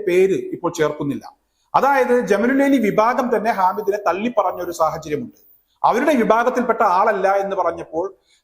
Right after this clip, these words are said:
ഹാമിദ് ആ ഗോത്രത്തിന്റെ പേരെടുത്തു മാറ്റി തങ്ങൾ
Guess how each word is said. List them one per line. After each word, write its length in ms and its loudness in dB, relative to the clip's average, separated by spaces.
ഹാമിദ് 420 2
ആ 120 2
ഗോത്രത്തിന്റെ 600 0
പേരെടുത്തു 540 -2
മാറ്റി 260 -2
തങ്ങൾ 240 2